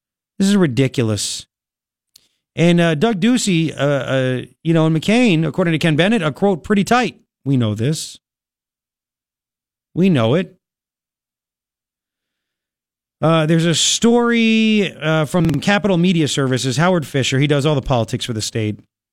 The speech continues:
And he said, uh, and Ken Bennett said to him, "You look for where your potential votes are,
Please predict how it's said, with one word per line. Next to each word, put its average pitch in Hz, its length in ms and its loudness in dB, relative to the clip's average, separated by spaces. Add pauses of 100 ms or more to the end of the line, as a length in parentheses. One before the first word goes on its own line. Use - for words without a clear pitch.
(760)
And 165 120 4
he 165 60 4
said, 156 280 0 (360)
uh, 139 180 0
and 135 120 -4
Ken 196 140 2
Bennett 180 180 0
said 165 140 -2
to 139 60 0
him, 151 100 0
"You 151 120 0
look 180 420 -4
for 175 180 -4
where 151 280 0
your 135 140 -2
potential 151 400 -2
votes 170 340 0
are, 104 340 -2